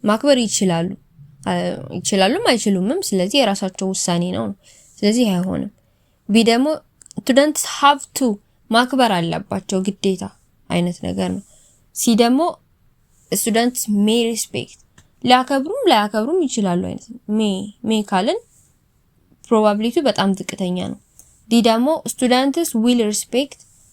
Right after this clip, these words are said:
ስቱደንቶች ያከብሩታል፣ ወደፊት ያከብሩታል። አሁን አያከብሩትም ነው። ወደፊት፣ እ፣ ትራፊክ፣ እ፣ ሩሉን ያከብሩታል ነው።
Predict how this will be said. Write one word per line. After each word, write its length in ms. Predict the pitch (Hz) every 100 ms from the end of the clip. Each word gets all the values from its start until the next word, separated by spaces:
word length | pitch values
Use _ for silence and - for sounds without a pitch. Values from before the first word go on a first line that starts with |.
| _
ስቱደንቶች 540 | 262 254 262 294 349 - - _ _
ያከብሩታል፣ 640 | 208 208 208 190 185 180 175
ወደፊት 420 | 185 196 196 339
ያከብሩታል። 600 | 240 175 175 175 - - 180
አሁን 200 | 185 190
አያከብሩትም 600 | 185 175 180 185 226 277
ነው። 140 | 196 196 _ _ _ -
ወደፊት፣ 520 | 190 190 202 240 381 - _ _ _ -
እ፣ 120 | - 180 175 - - - -
ትራፊክ፣ 460 | 208 190 180 190 - -
እ፣ 120 | - 185 180 180 175 196 _ _ -
ሩሉን 360 | 196 196 226 294
ያከብሩታል 680 | 185 175 175 175 175 185 233
ነው። 120 | 190